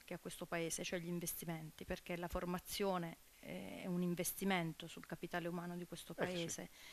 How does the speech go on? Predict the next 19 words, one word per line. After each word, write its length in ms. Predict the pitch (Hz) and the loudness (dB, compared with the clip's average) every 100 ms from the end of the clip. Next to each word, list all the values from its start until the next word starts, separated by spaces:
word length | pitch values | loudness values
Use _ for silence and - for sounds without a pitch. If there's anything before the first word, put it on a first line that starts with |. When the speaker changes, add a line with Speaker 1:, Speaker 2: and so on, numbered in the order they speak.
| - - - | -14 -14 -12
Speaker 1:
e 140 | - 190 | -2 2
per 240 | 214 214 | 2 2
cui, 440 | - 247 233 196 180 - - - | 0 4 6 4 0 -8 -20 0
eh, 1120 | 202 196 185 175 165 165 - - - - 55 - - - - - - | 6 6 6 4 2 0 -4 -8 -10 -10 -10 -10 -12 -12 -16 -20 -2
probabilmente 1040 | - 214 220 202 226 294 320 - 190 170 - - - - - | 2 8 8 8 10 10 10 8 6 6 0 -16 -20 -20 -8
c'è 400 | - 240 226 - - | 2 6 6 6 -2
una 180 | 202 208 | 4 6
mancanza, 760 | 196 202 214 220 220 190 180 - | 6 4 6 4 6 4 2 2
non 160 | 208 202 | 2 2
probabilmente, 580 | 175 175 170 175 165 | 2 0 2 0 0
sicuramente 420 | 175 185 220 285 233 | -2 2 4 4 4
c'è 120 | 185 | 2
una 120 | 170 | 2
mancanza 480 | 175 175 180 175 180 | 2 2 2 2 0
di 140 | 175 | -2
comunicazione, 880 | - 175 175 175 165 - - 175 165 | 0 2 2 0 -4 -2 0 2 2
perché 300 | 165 180 196 | 0 -2 -2
fatti 320 | - 240 - | 2 0 2
salvi 500 | 214 277 294 190 190 | 6 8 8 6 2